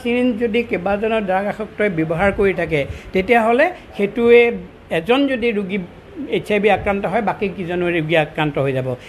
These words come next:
এই মেছেজটো আমি সম্পূৰ্ণৰূপে দিবলৈ যত্ন কৰিছোঁ। আৰু যোৰহাটত পাঁচ ছটা তেনেকুৱা ৰিহেব চেণ্টাৰো আছে, সেই ৰিহেব চেণ্টাৰলৈ নি তেওঁ, তেখেতসকলক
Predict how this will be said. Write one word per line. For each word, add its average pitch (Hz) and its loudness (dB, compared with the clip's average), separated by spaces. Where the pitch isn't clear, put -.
এই 294 6
মেছেজটো 262 0
আমি 226 0
সম্পূৰ্ণৰূপে 214 -4
দিবলৈ 170 0
যত্ন 208 -4
কৰিছোঁ। 233 -2
আৰু 269 4
যোৰহাটত 240 0
পাঁচ 220 4
ছটা 220 4
তেনেকুৱা 214 2
ৰিহেব 202 2
চেণ্টাৰো 233 2
আছে, 131 -4
সেই 254 4
ৰিহেব 247 2
চেণ্টাৰলৈ 240 4
নি 214 -2
তেওঁ, 196 -4
তেখেতসকলক 214 -2